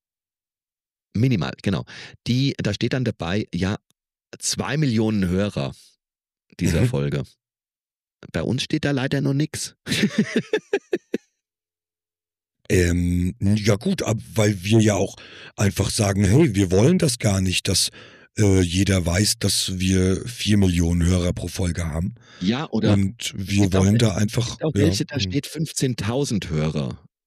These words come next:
Speaker 1: dieser Folge.
Speaker 2: Ja, wie gesagt, also wir, wir
Speaker 1: <laughs>
Speaker 2: wir haben das gar nicht nötig, das so groß zu machen. Wir, äh, also, also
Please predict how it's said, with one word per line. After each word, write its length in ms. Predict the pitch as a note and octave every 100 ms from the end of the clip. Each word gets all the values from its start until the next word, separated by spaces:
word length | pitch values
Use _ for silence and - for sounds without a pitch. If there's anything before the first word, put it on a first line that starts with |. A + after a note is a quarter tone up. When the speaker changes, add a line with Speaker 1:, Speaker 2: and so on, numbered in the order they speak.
| -
Speaker 1:
dieser 240 | F2+ D#2 C#2+
Folge. 420 | - C#2+ B1+ - - _ _ _ _ _ _ _ _ _ _ -
Speaker 2:
Ja, 140 | F3 D3
wie 160 | F#2 C#3
gesagt, 280 | F3+ E3 -
also 180 | B2
wir, 140 | A#2+ B2+
wir 240 | A#2 B2 A#2+
Speaker 1:
<laughs> 520 | A2+ - - - - - - - - - - - - - _ _ _ _ _ _ _ _ _ - - - - - - - -
Speaker 2:
wir 300 | C#3 C#3 A#2+
haben 100 | D#3
das 160 | C3+
gar 140 | - C3+
nicht 180 | B2 A#2+
nötig, 460 | G2 A2+ F#3+ F3+
das 180 | - -
so 100 | -
groß 420 | D3 - A2 B2 -
zu 80 |
machen. 400 | C#3 C3+ E3+ F3+
Wir, 260 | C#3 C3 B2+
äh, 140 | A2
also, 340 | A2 A2 B2 B2+
also 180 | A#2+